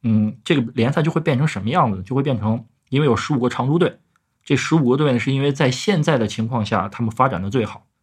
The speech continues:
然后呢，他们一定所有的比赛规则都是更利于他们豪门挣钱。那这无形之中就会拉大了这十五支球队，包括后面邀请那五支跟队，跟其他很多小球队之间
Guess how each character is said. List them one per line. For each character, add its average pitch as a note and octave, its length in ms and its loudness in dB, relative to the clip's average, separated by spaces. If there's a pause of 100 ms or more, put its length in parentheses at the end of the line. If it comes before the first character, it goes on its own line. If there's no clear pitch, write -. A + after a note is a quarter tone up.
然 A#2+ 120 -2
后 D#3+ 60 2
呢， D#3+ 100 6
他 - 260 0
们 B2 200 2
一 A#2 100 -2
定 D#3 340 0 (140)
所 D3+ 360 0
有 D3+ 100 4
的 A2 200 4 (140)
比 A2 140 -2
赛 C3+ 180 2
规 C#3+ 220 0
则 G#2+ 160 0
都 C3+ 180 -2
是 A#2 320 -4 (160)
更 D3+ 220 0
利 D3+ 60 4
于 A#2+ 200 2
他 - 180 -4
们 B2 120 -2
豪 - 120 -2
门 B2 140 0
挣 A#2 180 -2
钱。 - 160 -16 (680)
那 C#3+ 100 -2
这 D3 300 2 (100)
无 D#3 360 -2
形 E3 200 2
之 D#3+ 120 4
中 D#3 180 4
就 D#3 100 2
会 B2 100 2
拉 C#3 220 4
大 D#3 120 6
了 G2+ 120 2
这 G#3+ 200 0
十 - 280 0
五 G2+ 140 0
支 G#2+ 100 -4
球 A2 200 -2
队， G#2+ 220 0 (380)
包 A#2+ 100 4
括 B2 140 2 (140)
后 - 180 -2
面 A#2+ 160 2
邀 C#3 120 6
请 C#3 160 -2
那 B2+ 100 0
五 G2+ 160 0
支 G2+ 120 -4
跟 C3 160 -2
队， B2 220 2
跟 D3 200 0
其 - 180 -4
他 E3 80 2
很 A#2 180 -2
多 D3+ 100 2
小 G2+ 160 2
球 G#2 100 -2
队 C3 120 2
之 A#2 120 -4
间 B2+ 280 0